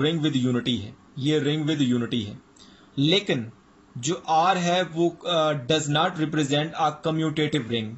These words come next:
Commutative ring, uh, represent करने के लिए A dot B must be equal to B dot A, मतलब आप दो matrices लें, उनको पहले multiply करें, A B को multiply करें और फिर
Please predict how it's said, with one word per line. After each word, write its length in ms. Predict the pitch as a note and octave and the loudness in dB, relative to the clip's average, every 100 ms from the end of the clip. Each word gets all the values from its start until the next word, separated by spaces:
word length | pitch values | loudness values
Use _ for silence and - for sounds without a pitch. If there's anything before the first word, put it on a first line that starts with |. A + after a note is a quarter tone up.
| - - - | -16 -14 -4
Commutative 580 | G3+ G3+ G3+ G#3 A3 F3+ | 0 0 2 0 0 0
ring, 180 | G3+ | 0
uh, 560 | G3+ - F3+ E3+ E3+ E3 | -2 -4 0 2 0 -2
represent 480 | E3 F3+ D#3 F3+ F#3 | -2 0 0 0 0
करने 240 | F#3 F3 | -2 0
के 160 | F#3+ F3+ | 0 0
लिए 300 | D#3 D3+ E3+ - - - - - - - - | 2 0 0 -6 -18 -20 -20 -20 -20 -12 -2
A 100 | E3+ G3+ E3+ | 0 2 4
dot 240 | F3 D#3+ E3 | 2 2 0
B 80 | F#3 G#3 G#3+ D3+ | 0 0 -2 0
must 260 | F3 F#3 E3+ | 0 0 -2
be 100 | F#3 F#3 | -2 0
equal 340 | D3+ F3 F3+ F#3 | -2 0 0 2
to 80 | E3 | 2
B 140 | D3 D3+ | 2 4
dot 260 | C#3+ C3+ - - | 2 2 -2 -6
A, 100 | F#2+ - - - - - - _ - | -8 -10 -20 -20 -20 -20 -20 _ -6
मतलब 420 | C#3+ F3+ F#3 - - | -4 0 -2 -4 -2
आप 200 | D#3 D#3 | 0 2
दो 120 | C#3+ D#3+ | 0 2
matrices 340 | D#3+ F3 F#3 | 0 -2 -2
लें, 160 | F#3+ G#3 | 0 0
उनको 300 | F3+ E3 F3 E3+ - - | -2 -2 -2 -6 -6 -2
पहले 180 | E3+ | 0
multiply 420 | F3+ E3+ F#3 F#3+ F#3+ | 0 -2 0 2 2
करें, 160 | G3 | 0
A 140 | F3 F3+ | 2 0
B 60 | G3+ | 0
को 80 | G#3 | -2
multiply 360 | G#3 G#3+ G#3 | -2 0 0
करें 200 | G#3 G#3 G#3 | 0 0 0
और 80 | |
फिर 120 | F#3+ | -2